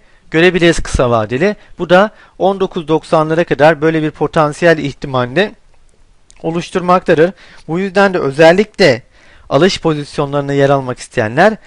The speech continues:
yirmi nokta yetmiş beşin üzerindeki hareketleri dikkatle takip etmelidir. Genel görünüm aslında hani birazcık daha orta vadeli baktığımızda yirmi bir elli beş bariyerinin gerçekten çok kritik bir seviye olduğunu,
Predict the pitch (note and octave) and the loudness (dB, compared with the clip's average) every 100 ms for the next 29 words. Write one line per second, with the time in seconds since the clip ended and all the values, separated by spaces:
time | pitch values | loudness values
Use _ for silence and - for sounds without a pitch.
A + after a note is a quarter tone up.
0 | - _ C3 D3 F#3 E3+ - C3+ C#3 - | -20 _ -6 -6 -4 -4 -4 -6 -6 -8
1 | C3 D3+ D3 A3 G3+ F3+ D3+ C3 A#2+ D3 | -10 -8 -6 -4 -2 0 0 -4 -4 0
2 | D3 - B2+ - D3 D#3+ - - C3+ - | 0 0 -6 -4 -4 -4 -10 -4 -4 0
3 | F#3+ G#3+ - - - - C#3 C#3+ A3 - | 0 0 -4 -20 -6 0 0 0 -6 -8
4 | _ D#3+ E3 D3+ C3 G#2+ G#2+ - _ _ | _ -6 -6 -8 -8 -8 -10 -12 _ _
5 | _ _ _ - D3 F#3+ A3+ F3 D3+ B2+ | _ _ _ 0 4 4 2 0 0 -2
6 | D#3 C#3 B2+ - A#2+ C3 G#3+ A#3+ _ _ | -4 -4 -4 -6 -6 0 0 0 _ _
7 | - A#2+ B2 F#3 F3 - D#3 D3+ - F3+ | -16 -8 0 2 2 2 2 2 2 2
8 | D#3+ B2 A#2+ A2+ A2+ - A2+ A2+ C#3+ G#3+ | 2 2 -2 -2 -4 -4 -10 -4 0 2
9 | G#3+ - - A#2+ C3 C3+ E3 F#3+ F#3+ D3+ | 0 -10 -20 -6 -4 -2 0 0 0 -2
10 | C#3+ C3 B2+ - - _ _ C#3+ B2 D3+ | -2 -4 -4 -6 -14 _ _ -8 2 2
11 | D3+ C3 C#3+ G3 D#3+ D3+ C3+ - D#3+ D#3+ | 2 0 -2 -6 0 0 0 -4 -4 -4
12 | - E3+ - - - - D3+ C#3 - C3 | -4 -8 -8 -8 -10 -10 -8 -4 -2 -2
13 | C3+ A#2+ A#2 A2+ C#3 A3+ | -2 -4 -8 -8 -4 -4